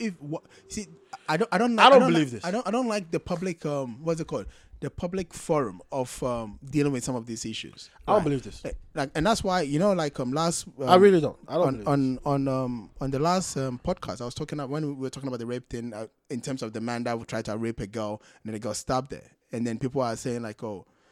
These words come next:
Speaker 1: you should free the girl, blah, blah, without due process." And I was saying the same thing, like, let due process, you know, look,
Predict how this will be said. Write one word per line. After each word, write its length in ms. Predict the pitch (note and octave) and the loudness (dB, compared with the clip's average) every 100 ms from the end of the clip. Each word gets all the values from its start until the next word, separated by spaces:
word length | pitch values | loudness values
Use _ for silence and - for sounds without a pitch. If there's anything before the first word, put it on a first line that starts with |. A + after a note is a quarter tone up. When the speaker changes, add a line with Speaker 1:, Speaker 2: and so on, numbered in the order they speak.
| _ - | _ -10
Speaker 1:
you 120 | A2+ | -6
should 160 | C3 | -6
free 160 | - B2 | -4 -6
the 120 | A2+ | -6
girl, 200 | G#2+ A#2 | -6 -4
blah, 180 | A2+ A2 | -2 -4
blah, 220 | A2 G#2+ | -2 -4
without 280 | A2+ A#2 A#2 | -4 -6 -8
due 200 | A#2+ A#2+ | -6 -6
process." 560 | - B2 C#3+ - - - | -2 0 0 -2 -10 -8
And 120 | A2+ | -6
I 60 | |
was 120 | A2+ - | -6 -4
saying 240 | C3+ B2 | -4 -4
the 40 | |
same 300 | A2 D3+ F3+ | -4 -4 -4
thing, 160 | E3+ A2+ | -4 -6
like, 240 | G2+ - A#2 | -8 -12 -6
let 220 | C3 A#2+ | -6 -4
due 160 | A#2+ | -6
process, 500 | A2+ A#2+ A2+ A#2 A2+ - _ | -6 -10 -8 -8 -10 -12 _
you 120 | F3+ | -8
know, 100 | C3+ E2+ - _ - | -8 -10 -20 _ -6
look, 160 | D3 | -6